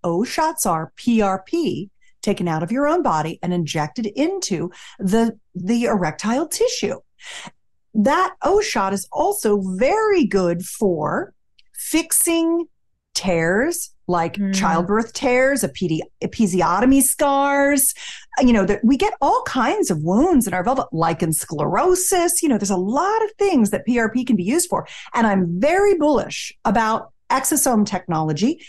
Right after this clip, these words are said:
Speaker 1: as well as stem cell technology as the
Speaker 2: Yeah.
Speaker 1: future of vaginal and penile rejuvenation.
Speaker 2: Yeah.
Speaker 1: So it's pricey right now, but <clears throat> I don't think the V-Fit's like, you know, the, that, that vagina device is like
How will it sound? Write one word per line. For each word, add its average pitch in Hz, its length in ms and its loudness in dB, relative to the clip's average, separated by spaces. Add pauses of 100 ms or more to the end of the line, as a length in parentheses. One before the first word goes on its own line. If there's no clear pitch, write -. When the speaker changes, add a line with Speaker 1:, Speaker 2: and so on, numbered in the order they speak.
(180)
Speaker 1:
as 202 180 2
well 233 160 2
as 269 160 2
stem 330 380 0
cell 285 240 -2
technology 160 720 -4 (220)
as 208 160 2
the 214 120 2
Speaker 2:
Yeah. 185 120 -6
Speaker 1:
future 294 720 2
of 208 520 0 (100)
vaginal 202 760 2 (240)
and 220 360 2 (160)
penile 208 680 2 (240)
rejuvenation. 165 880 0 (380)
Speaker 2:
Yeah. - 120 2
Speaker 1:
So 247 220 2
it's 208 160 -2
pricey 269 640 0
right 392 220 0
now, 254 400 0 (360)
but 196 360 0 (140)
<clears throat> - 120 -20
I 277 80 4
don't 370 400 2
think 202 140 0
the 135 80 -4
V-Fit's 196 560 -2
like, - 160 -12 (100)
you 208 140 0
know, 139 120 0
the, 143 100 -6
that, 180 260 -4
that 220 160 -2
vagina 196 320 -2
device 156 340 -6
is 147 100 -10
like 147 180 -4